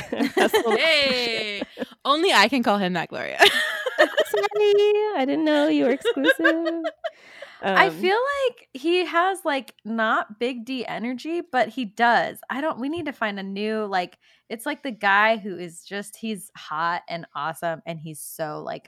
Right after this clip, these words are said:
Speaker 3: humble. Like,
Speaker 1: Yeah.
Speaker 2: Mm-hmm, mm-hmm.
Speaker 3: what is that? What is that energy?
Speaker 1: It's like the opposite of bro truck energy.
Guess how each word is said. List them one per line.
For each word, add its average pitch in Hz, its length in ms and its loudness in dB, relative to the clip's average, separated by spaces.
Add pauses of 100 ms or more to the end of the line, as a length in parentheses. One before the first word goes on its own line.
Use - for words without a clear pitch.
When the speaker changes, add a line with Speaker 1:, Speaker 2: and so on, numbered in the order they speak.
Speaker 3:
humble. 110 500 -12 (160)
Like, - 280 -20 (120)
Speaker 1:
Yeah. 262 380 -2
Speaker 2:
Mm-hmm, 165 460 -12 (340)
mm-hmm. 156 300 -16
Speaker 3:
what 208 120 -4
is 214 180 -4
that? 151 320 -6 (180)
What 220 140 -4
is 226 120 -6
that 190 200 0
energy? 165 560 -10 (300)
Speaker 1:
It's 220 160 -2
like - 180 0
the - 100 -2
opposite 220 640 -2
of 196 240 -2
bro 165 220 0
truck - 340 -8
energy. 226 580 -10